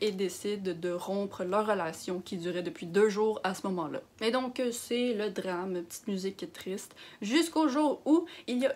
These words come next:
une caméra qui vient prouver que le frère était bel et bien innocent et n'avait pas agressé la fille. Donc, tout de suite, l'homme part à la rencontre de la femme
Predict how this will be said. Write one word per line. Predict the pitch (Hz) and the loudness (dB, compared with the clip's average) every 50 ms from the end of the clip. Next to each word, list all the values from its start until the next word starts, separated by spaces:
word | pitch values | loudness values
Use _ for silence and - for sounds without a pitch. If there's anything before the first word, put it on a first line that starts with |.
| - | 4
une | 277 294 294 | 4 4 6
caméra | 294 311 311 294 302 262 240 254 269 277 | 6 6 8 8 8 6 6 4 2 2
qui | - - 240 | 0 -2 -2
vient | 240 277 269 | 0 0 0
prouver | - - - 285 294 277 302 294 | -2 0 2 2 4 4 4 2
que | 294 - 311 | 2 4 4
le | 320 311 294 | 6 6 6
frère | 285 - - 262 285 320 330 277 - - | 4 4 4 6 6 8 6 6 4 2
était | 247 247 - 269 254 | -2 0 2 2 4
bel | 220 196 208 208 220 | 4 4 2 2 0
et | 214 | 0
bien | 190 214 233 240 - - 247 | 0 -2 -2 -2 -2 -2 0
innocent | 262 262 269 262 247 254 269 254 262 - - | 2 2 2 0 0 0 -2 -2 -2 -2 -2
et | 214 240 262 - - | -4 -4 -4 -4 -4
n'avait | 208 208 202 196 190 185 | -4 -4 -2 -4 -6 -6
pas | - - 240 - - | -2 0 0 0 0
agressé | - 202 180 170 180 180 180 - 285 269 - | -2 -4 -4 -4 -4 -4 -2 -2 -2 -2 0
la | - - - 220 | 2 2 2 2
fille. | - - 170 - - - - _ - | 2 -2 -4 -4 -6 -8 -10 _ -4
Donc, | 247 254 - - 269 - - | -4 -4 -2 -4 -4 -4 -2
tout | - 320 | -4 -4
de | 311 | -2
suite, | - 311 285 294 - | 0 -2 -2 0 0
l'homme | 247 269 269 262 254 254 | 0 0 0 0 0 2
part | - 285 285 285 269 - - | 4 4 4 4 2 2 4
à | 285 302 | 4 6
la | 311 294 | 6 6
rencontre | 262 254 254 247 - 247 254 254 247 - - 240 | 4 4 2 2 0 -2 -4 -4 -4 -4 -6 -4
de | 220 214 262 | 2 2 4
la | 269 277 247 | 4 4 2
femme | 240 - 254 247 240 240 | 2 0 0 0 0 -2